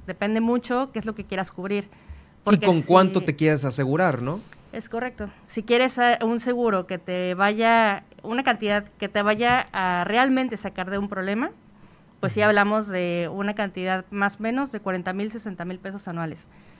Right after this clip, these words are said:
Speaker 1: Si por invitarlos y que prácticamente tengan un, este, eh, una protección,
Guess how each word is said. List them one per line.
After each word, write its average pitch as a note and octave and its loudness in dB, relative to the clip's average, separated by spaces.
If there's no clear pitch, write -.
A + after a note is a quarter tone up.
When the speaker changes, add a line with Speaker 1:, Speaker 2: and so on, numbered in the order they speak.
Speaker 1:
Si G3+ -2
por G#3 6
invitarlos G3+ 4
y F#3+ -6
que F3+ -2
prácticamente G#3 -2
tengan G3+ -2
un, G#3+ -4
este, F#3 -6
eh, F3 -8
una A3+ 0
protección, A3+ 0